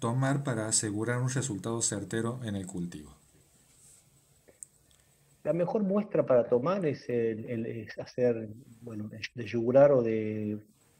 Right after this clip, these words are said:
Speaker 2: cefálica antebraquial, eh, y la muestra, eh,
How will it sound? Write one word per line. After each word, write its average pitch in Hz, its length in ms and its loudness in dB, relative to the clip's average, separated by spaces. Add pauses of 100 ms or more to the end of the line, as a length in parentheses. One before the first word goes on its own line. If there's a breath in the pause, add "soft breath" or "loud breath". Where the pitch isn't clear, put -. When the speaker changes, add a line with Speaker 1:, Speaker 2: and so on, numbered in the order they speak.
(120)
Speaker 2:
cefálica 117 420 -6
antebraquial, 113 580 -4 (240)
eh, 98 560 -18 (1200)
y 117 240 -10
la 113 120 -4
muestra, 135 480 -4 (140)
eh, 117 260 -14